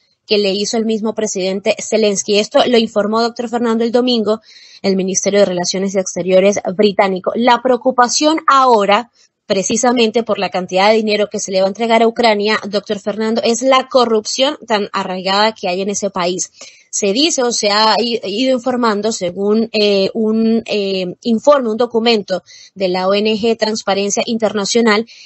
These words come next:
esto del dos mil veintiuno, Ucrania está en el lugar ciento veintidós de una lista de ciento ochenta países. Entre más abajo del ranking, pues, es más corrupto.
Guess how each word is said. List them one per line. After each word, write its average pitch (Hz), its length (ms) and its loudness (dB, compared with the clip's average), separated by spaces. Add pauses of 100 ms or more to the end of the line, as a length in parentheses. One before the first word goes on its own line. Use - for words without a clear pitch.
(100)
esto 220 520 0
del 208 220 -4
dos 202 200 -6
mil 220 180 -2
veintiuno, 233 600 -2
Ucrania 240 480 -2
está 269 320 0
en 226 180 -2
el 208 120 -2
lugar 214 360 0
ciento 311 580 -2
veintidós 277 760 2 (360)
de 214 180 2
una 226 180 4
lista 240 340 -2
de 202 140 -2
ciento 214 320 -4
ochenta 202 420 -4
países. 175 500 -2
Entre 165 320 -6
más 202 240 2
abajo 294 300 4
del 277 140 -2
ranking, 240 400 -2
pues, - 420 -10 (300)
es 185 200 0
más 180 220 2
corrupto. 226 560 -2